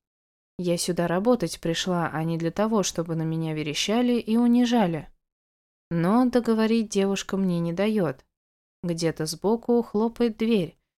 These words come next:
и она смотрит туда. «Почему твоя служанка так беспардонно врывается в спальню?» Я перевожу взгляд туда же, куда и принцесса-истеричка,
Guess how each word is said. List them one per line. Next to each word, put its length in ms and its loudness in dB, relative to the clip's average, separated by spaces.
и 80 -2
она 280 0
смотрит 500 -2
туда. 400 -2
«Почему 580 2
твоя 360 0
служанка 640 2
так 260 -2
беспардонно 840 2
врывается 600 0
в 40 -2
спальню?» 680 2
Я 300 2
перевожу 520 0
взгляд 480 -4
туда 360 -2
же, 200 0
куда 400 0
и 160 -2
принцесса-истеричка, 1400 -2